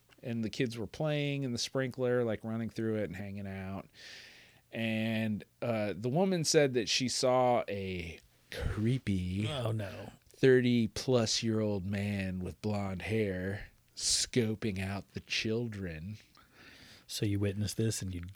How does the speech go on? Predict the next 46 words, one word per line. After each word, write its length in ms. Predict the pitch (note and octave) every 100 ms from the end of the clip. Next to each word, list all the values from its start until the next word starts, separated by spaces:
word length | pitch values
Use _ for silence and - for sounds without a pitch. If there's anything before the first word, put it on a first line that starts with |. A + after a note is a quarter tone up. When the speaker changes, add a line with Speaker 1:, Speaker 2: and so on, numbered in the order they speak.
| - _ -
Speaker 2:
didn't, 320 | B2 F#2+ F2+
Speaker 1:
Mm-mm. 360 | F#2+ F#2 F2 -
It 120 | G#3
gets, 160 | A2+ A2+
Speaker 2:
didn't 120 | F#2+
do 80 | G2+
Speaker 1:
it 40 | -
gets, 160 | C#3+
Speaker 2:
shit? 160 | - A#2
Speaker 1:
it 100 | A2+
gets 180 | C3 -
way 140 | G#2+
better. 260 | F#2 D#2+ - -
Speaker 2:
Oh, 240 | A2+ G#2+
okay. 120 | G#2 -
Speaker 1:
So 200 | F#3+ D#3
she 200 | - C4
was 100 | F#3+
apparently 360 | A#3+ D4+ G3+
watching 480 | C#3 C#3+ D#3 D3+ C3
these 180 | A2 F#2
children 600 | - C3 A2 F#2+ D#2+ F2+ - - -
playing 340 | C3 A#2+ A#2+
in 60 | A#2
the 60 | A2+
sprinkler 720 | - E3 D#3 C3 A#2 A#2 G#2+
and 160 | A#2+ G2+
having 300 | A#2 A2+ A2
this 140 | G2+
creepy 360 | - C#3+ B2+ A#2
guy 280 | A#2+ B2 B2+
watch 400 | A#2 A2+ A2+ -
them 140 | A#2
for 140 | G2+
so 240 | G2+ G3 G#3+
long 400 | G#3+ A#3 G3+ D3+
Speaker 2:
She 240 | D#3 - F#3+
sounds 160 | -
Speaker 1:
that 100 | F#3
Speaker 2:
like 80 | G2+
the 60 | G2
Speaker 1:
she, 100 | G#2+
Speaker 2:
creepy 260 | C#3 A2+
one. 120 | F#2+ G2
Speaker 1:
she 300 | - A3 G#3+
knows, 600 | F#3 G3+ G3+ F#3+ E3